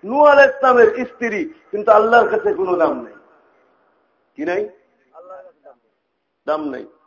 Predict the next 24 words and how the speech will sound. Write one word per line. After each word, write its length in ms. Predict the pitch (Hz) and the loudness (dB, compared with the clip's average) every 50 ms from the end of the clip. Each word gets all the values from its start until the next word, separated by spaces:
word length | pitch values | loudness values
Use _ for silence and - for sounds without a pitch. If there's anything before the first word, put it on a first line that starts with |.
| _ _ _ _ _ _ _ _ - | _ _ _ _ _ _ _ _ -8
কেন 260 | - 196 214 226 240 | -4 -2 0 2 2
দাম 220 | 233 226 233 214 208 | 2 2 0 0 0
নাই? 180 | 202 208 196 | 0 2 2
নবীর 400 | 190 208 240 262 294 302 302 302 | 4 4 2 2 2 0 -2 -2
স্ত্রী, 380 | 277 - - - 277 226 214 214 | -4 -6 -8 -8 -6 -6 -4 -2
নবীর 340 | 214 240 277 285 302 311 311 311 | 0 0 0 0 -2 -4 -4 -4
পোশাক, 380 | 294 254 - - 226 180 151 - - - _ _ _ - | -4 -4 2 2 2 2 2 -2 -6 -20 _ _ _ -8
নবী 320 | 190 285 311 - 320 320 294 | -2 0 0 2 2 2 4
যার 200 | 294 302 294 294 | 6 4 4 6
কাছে 300 | 294 277 285 277 269 247 | 4 2 2 2 0 -2
যে 120 | 214 254 | 0 2
রাত্রি 420 | 262 233 233 233 233 - 233 240 214 | 4 4 4 4 2 0 -8 -6 0
যাপন 380 | 185 220 220 220 202 180 165 | 2 2 2 2 -2 -4 -4
করে। 260 | 120 147 135 120 - - _ _ _ _ _ _ _ _ _ _ _ _ _ _ _ _ _ _ _ _ _ - | -6 -6 -8 -8 -10 -14 _ _ _ _ _ _ _ _ _ _ _ _ _ _ _ _ _ _ _ _ _ -8
অথচ 380 | 127 143 147 - 151 131 - - 147 156 147 - - - - - - _ _ - | -6 -6 -4 -4 -6 -4 0 2 2 4 2 2 -2 -8 -16 -20 -20 _ _ -8
লূত 240 | 294 403 - - 587 | -6 -6 0 4 6
আলাইহিস 300 | 311 302 311 302 302 - | 6 8 6 4 4 2
সালামের 340 | 320 311 311 320 311 311 | 2 2 2 2 0 -2
স্ত্রী, 300 | 311 - - 311 294 285 | -4 -4 -6 -2 2 4
আল্লাহর 320 | 285 294 311 302 311 302 294 | 4 4 4 6 4 4 4
কাছে 260 | - 302 - 302 285 | 2 -4 -4 -4 -4
কোনো 240 | - 311 330 339 339 | -2 0 2 4 6
দাম 200 | 330 320 302 302 | 6 6 4 4
নাই। 260 | 294 277 247 196 - | 2 0 0 0 -2